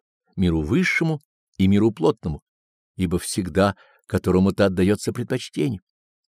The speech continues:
Предпочитает сердце. Его-то и надо в нужном направлении уметь устремить, и особенно перед сном. Как губка впитывает воду,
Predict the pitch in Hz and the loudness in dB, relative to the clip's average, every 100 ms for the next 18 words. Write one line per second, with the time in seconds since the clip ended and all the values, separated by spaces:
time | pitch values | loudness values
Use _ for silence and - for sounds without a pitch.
0 | _ _ 101 98 92 - 87 - - - | _ _ 2 2 2 -4 -8 -8 -14 -4
1 | 123 120 117 - - - - - - - | -2 0 -4 -8 -8 -6 -8 -10 -14 -14
2 | _ _ _ _ _ _ _ - - - | _ _ _ _ _ _ _ -20 -20 -4
3 | 90 98 107 110 110 110 139 143 113 113 | 2 4 4 4 4 6 6 6 6 4
4 | 101 113 127 104 113 113 110 104 110 107 | 6 4 2 2 2 2 0 2 4 4
5 | 104 104 101 196 98 - 98 90 92 - | 4 4 2 0 -8 -8 -6 -4 -6 -12
6 | _ _ _ - 85 69 - - 196 180 | _ _ _ -4 -4 -4 -2 2 2 2
7 | 175 160 147 - - 123 104 _ _ _ | 0 -4 -8 -10 -10 -8 -10 _ _ _
8 | _ _ _ _ _ _ _ - 160 143 | _ _ _ _ _ _ _ 2 2 2
9 | 139 208 214 131 - 104 - - 143 - | -2 0 2 0 -2 -2 -2 -6 -6 -2
10 | 98 92 82 95 107 101 98 | 2 2 0 -4 0 0 -2